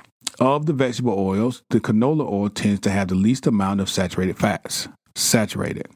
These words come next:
It has a high smoke point, which means it can be helpful for high heat cooking. That being said, in the United States, canola oil tends to be highly processed. Here,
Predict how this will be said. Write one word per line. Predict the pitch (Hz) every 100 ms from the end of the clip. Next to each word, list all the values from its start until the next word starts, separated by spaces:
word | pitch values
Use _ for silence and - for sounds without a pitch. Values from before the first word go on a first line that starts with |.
| _ _ - - - - - - -
It | 107
has | 113 107
a | 104
high | 92 101 113
smoke | - 160 165
point, | - 113 135 151 226
which | 120 107
means | 110 110 101
it | 101
can | - 101
be | 98
helpful | 110 117 - 113 139 143 - -
for | 104
high | 101 104 107
heat | 104 - 156 -
cooking. | 107 - 107 147 - _ _ _ _ _ _ _
That | 101 107 110
being | 110 113 107
said, | 151 147
in | 120
the |
United | 113 107 104
States, | 139 135 -
canola | 113 113 113
oil | 113 113
tends | - 113 107
to | 104
be | 98
highly | - 98 101 120
processed. | - 180 208 - 123 120 117 - - _ _ _ _ - - - -
Here, | - 254